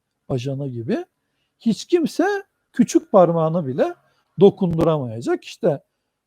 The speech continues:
tam bir aradığımız Osmanlı padişahı duruşudur. Alkışlanacak ecdadımız diyeceğimiz duruştur. Ama bu olayın üzerinden otuz üç, otuz dört sene geçtikten sonra yaşlanmışlık,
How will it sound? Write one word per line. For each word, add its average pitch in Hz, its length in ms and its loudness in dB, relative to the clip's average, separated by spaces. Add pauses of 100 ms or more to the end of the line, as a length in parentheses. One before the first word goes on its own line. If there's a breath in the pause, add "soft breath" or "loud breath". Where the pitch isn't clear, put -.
(100)
tam 214 280 4
bir 220 240 4
aradığımız 160 520 4
Osmanlı 131 480 -10
padişahı 110 720 -14
duruşudur. 113 680 -12 (380)
Alkışlanacak 147 920 2
ecdadımız 147 800 2
diyeceğimiz 127 640 -14
duruştur. - 600 -10 (560)
Ama 156 300 -2
bu 233 160 6
olayın 165 320 6
üzerinden 131 540 -6
otuz 170 300 -2
üç, 170 140 -8
otuz 143 340 -6
dört 160 180 0
sene 123 280 -12
geçtikten 123 680 -10
sonra 127 320 -6
yaşlanmışlık, 123 1040 -6